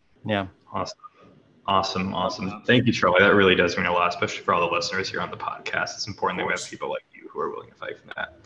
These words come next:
Speaker 2: Um, we're, we're starting to come up on time, but I did want to throw, sneak in one last little question.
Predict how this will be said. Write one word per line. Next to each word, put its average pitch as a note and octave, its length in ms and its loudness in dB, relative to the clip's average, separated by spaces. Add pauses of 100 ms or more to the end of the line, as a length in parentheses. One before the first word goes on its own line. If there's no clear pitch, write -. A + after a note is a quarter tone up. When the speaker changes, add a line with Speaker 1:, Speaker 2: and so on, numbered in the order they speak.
(500)
Speaker 2:
Um, G#2 500 4 (380)
we're, B2+ 200 8
we're B2+ 80 10
starting C#3+ 300 8
to D3+ 60 4
come C#3 140 4
up B2+ 120 8
on A2+ 200 8
time, G#2 280 4
but G#2+ 100 4
I A2+ 80 6
did C3 180 6
want C3 180 6
to B2+ 80 -4
throw, A#2 160 6
sneak - 340 2
in G2 240 4 (360)
one A2+ 300 8
last A2 400 6
little F#2+ 160 4
question. F2+ 640 0